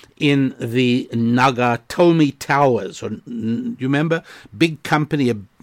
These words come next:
Japanese company in Los Angeles, in Century City. And, uh, and, and so it was. Why? Because Japan, Japanese investors were buying up every signature property in America.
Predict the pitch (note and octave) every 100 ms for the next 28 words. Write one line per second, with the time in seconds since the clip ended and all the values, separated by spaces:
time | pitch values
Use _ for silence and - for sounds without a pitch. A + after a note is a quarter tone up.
0 | - G2+ - B2+ C3 E3+ F#3 - G#3+ B3+
1 | C3+ G#2+ A2 C#3 C#3 D3+ E3+ G3+ G3+ C3
2 | G2+ - G2+ - A#2+ - D3 D3+ D3 -
3 | G3+ G2+ - _ - - - _ A#2 A#2+
4 | A#2+ A#2 A#2+ A#2 A#2 A#2 _ B2 C3 C3+
5 | C#3 C3 - A#3 E3+ C#3+ C3+ A2+ G2+ G2
6 | - - - - A2+ D3 D#3+ B2+ C#3 -
7 | A3+ A3 F3+ - - B2 G2+ B2+ A#2+ F#3+
8 | G#3+ C#3 C3 A2 A#2 C#3+ D3+ G3 D3+ A#2+
9 | G#2+ G2 - D3 B2+ C#3 G2+ - C#3+ G#3
10 | G3 G3+ D#3+ - - - - _ - D#3
11 | D3+ D3+ E3+ F3+ F3 - - - F3+ D3
12 | D#3 - C3 - B2+ - B2+ A#2+ A2+ A2
13 | G2 F#2+ - F#2+